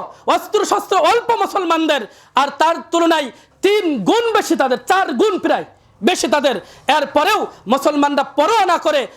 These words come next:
আল্লাহর নাম নিয়ে ঝাঁপিয়ে পড়েছিল। বিজয় দিয়েছিলেন কে? সে আল্লাহ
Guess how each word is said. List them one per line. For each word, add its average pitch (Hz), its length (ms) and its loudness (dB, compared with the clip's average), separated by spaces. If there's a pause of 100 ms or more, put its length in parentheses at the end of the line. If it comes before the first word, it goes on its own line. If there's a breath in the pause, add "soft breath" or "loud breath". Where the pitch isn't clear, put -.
(140)
আল্লাহর 285 360 0
নাম 269 200 0
নিয়ে 269 200 0
ঝাঁপিয়ে 285 340 0
পড়েছিল। 269 360 -2 (320 loud breath)
বিজয় 254 260 0
দিয়েছিলেন 247 400 0
কে? 233 160 -2 (720)
সে 285 140 2
আল্লাহ 302 240 0